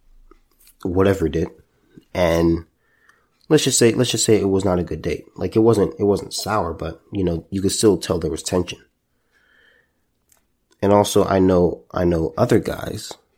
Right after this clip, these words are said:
who, you know, they've had, they've had different experiences. It's like some,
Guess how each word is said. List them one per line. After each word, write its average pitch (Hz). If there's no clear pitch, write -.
who, 95
you 101
know, 87
they've 98
had, 87
they've 95
had 87
different 85
experiences. -
It's -
like 82
some, 95